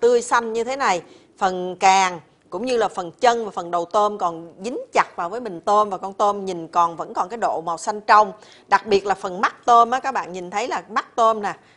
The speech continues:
đó, rất là, còn rất là sinh động như thế này thì, à, là những con tôm rất tươi. À, nếu mà chúng ta mua được tôm càng còn sống thì càng tốt.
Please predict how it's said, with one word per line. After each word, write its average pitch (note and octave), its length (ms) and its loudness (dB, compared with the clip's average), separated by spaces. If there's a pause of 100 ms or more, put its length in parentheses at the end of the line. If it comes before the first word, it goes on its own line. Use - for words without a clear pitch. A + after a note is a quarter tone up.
(100)
đó, G#3+ 260 4
rất B3 240 -4
là, F3+ 360 2 (240)
còn F3+ 160 -2
rất A#3+ 160 -2
là - 60 -2
sinh A3+ 260 -8
động F3 200 -2
như F#3 100 -14
thế A#3+ 140 -10
này G3 240 0 (300)
thì, F#3+ 240 -2
à, F3+ 120 2
là F3 160 2
những E3+ 180 -8
con A#3 120 -8
tôm G#3 240 -4
rất - 260 -10
tươi. A3+ 260 4 (440)
À, F#3 140 -2
nếu A3+ 160 0
mà F#4 100 2
chúng B3 180 -8
ta A3 120 4
mua A3 260 0
được F3 240 -4
tôm G#3 180 -2
càng E3 200 -4
còn D#3+ 120 -8
sống G#3+ 300 -4
thì F4 60 -10
càng E3 200 -10
tốt. - 360 0